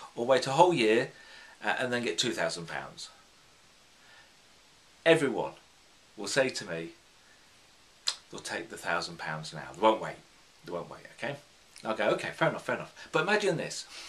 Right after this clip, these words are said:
Another message comes through. Um, they've, it's been radioed into them, and they've got great news. And it's within the next hour, they've had extra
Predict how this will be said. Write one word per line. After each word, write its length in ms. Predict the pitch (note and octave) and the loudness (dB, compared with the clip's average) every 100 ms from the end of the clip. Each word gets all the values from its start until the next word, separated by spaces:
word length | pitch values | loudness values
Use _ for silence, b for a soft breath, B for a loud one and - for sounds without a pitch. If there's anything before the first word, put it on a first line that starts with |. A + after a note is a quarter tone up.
| B B | B B
Another 240 | C#3 E3+ G3+ | 2 4 6
message 340 | D#3+ - A#2 | 4 2 -2
comes 340 | - A2+ - | -4 -4 -4
through. 280 | - F2+ A2 - B B B | -4 -2 -4 -6 B B B
Um, 320 | G2+ G#2+ A2+ A2 | 2 4 4 4
they've, 160 | G#2+ - | 0 0
it's 160 | A#2 A2 | -6 -2
been 220 | A2 G#2+ | -2 2
radioed 500 | B2 B2+ A#2+ A2+ A2 | 2 4 6 6 4
into 400 | G2+ G2 - G2+ | 2 -2 -8 -6
them, 300 | G#2+ A2+ D#3 B B B B | -4 -6 -6 B B B B
and 280 | G2+ A#2 B2 - - - | 2 2 2 -2 -16 -8
they've 80 | |
got 260 | - - - | -4 -4 0
great 280 | E3 E3+ D#3+ | 4 4 4
news. 440 | B2 G2+ - - - - | -2 -2 -6 -8 -10 -4
And 140 | A#2 | -2
it's 200 | A#2+ - - - - - - - | -2 -6 -10 -20 -20 -20 -16 -4
within 300 | A#2+ A#2+ A#2+ | 2 2 4
the 80 | |
next 260 | C3+ B2 - | 4 4 4
hour, 440 | A2+ F2 F#2+ A2 - B B - | 4 4 2 2 0 B B -4
they've 100 | A2+ | 2
had 160 | A#2 - | 2 4
extra 560 | D#3+ C#3 - D3+ C#3+ | 0 2 2 6 6